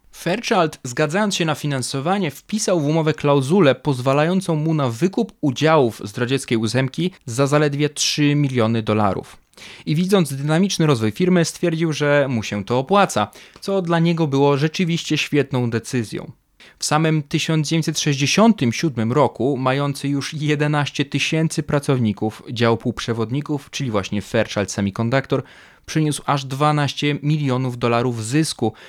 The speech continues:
więc ta kwota wykupu była zaledwie kwartalnym zyskiem firmy. Wykupieni z udziałów ambitni współzałożyciele firmy stali się bogatymi,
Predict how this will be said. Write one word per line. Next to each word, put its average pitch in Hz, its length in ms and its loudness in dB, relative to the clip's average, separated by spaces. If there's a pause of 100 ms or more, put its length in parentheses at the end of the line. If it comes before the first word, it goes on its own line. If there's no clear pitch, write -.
(160)
więc 135 160 -4
ta 151 100 -2
kwota 196 380 0
wykupu 180 380 -4
była 139 240 0
zaledwie 135 400 0
kwartalnym 139 840 -2
zyskiem 110 340 -4
firmy. 120 340 -6 (560)
Wykupieni 175 500 0
z 190 60 0
udziałów 175 360 4
ambitni 160 500 0
współzałożyciele 135 760 0
firmy 151 320 0
stali 147 260 2
się 143 360 0
bogatymi, 139 640 2